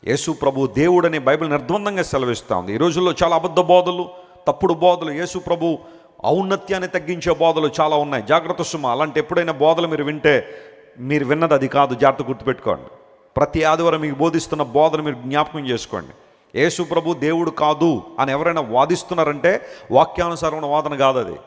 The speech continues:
యేసు ప్రభు దేవుడిని ఒప్పుకుంటేనే ఒక వ్యక్తికి రక్షణ. స్తోత్రం చెప్పండి, హల్లెలూయా.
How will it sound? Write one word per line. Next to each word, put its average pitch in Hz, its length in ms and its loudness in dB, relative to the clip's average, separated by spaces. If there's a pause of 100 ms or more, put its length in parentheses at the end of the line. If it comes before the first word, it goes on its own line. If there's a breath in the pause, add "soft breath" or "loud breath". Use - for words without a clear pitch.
(320)
యేసు 147 280 -2
ప్రభు 151 320 -2
దేవుడిని 135 420 2
ఒప్పుకుంటేనే 123 960 0 (260 loud breath)
ఒక 101 160 0
వ్యక్తికి 110 380 2
రక్షణ. 98 580 -2
స్తోత్రం 123 440 0
చెప్పండి, 107 260 2
హల్లెలూయా. 113 480 4